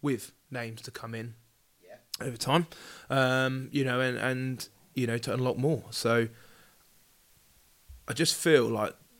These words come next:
Speaker 1: there's a whole, having been here a long time, there's a, a whole fresh approach to the whole place. Um,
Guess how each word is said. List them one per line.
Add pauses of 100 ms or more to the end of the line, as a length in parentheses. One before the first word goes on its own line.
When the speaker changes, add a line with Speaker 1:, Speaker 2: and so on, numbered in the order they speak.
(280)
Speaker 1:
there's
a
whole, (720)
having
been
here
a
long
time,
there's
a,
a
whole
fresh (280)
approach
to
the
whole
place. (540)
Um,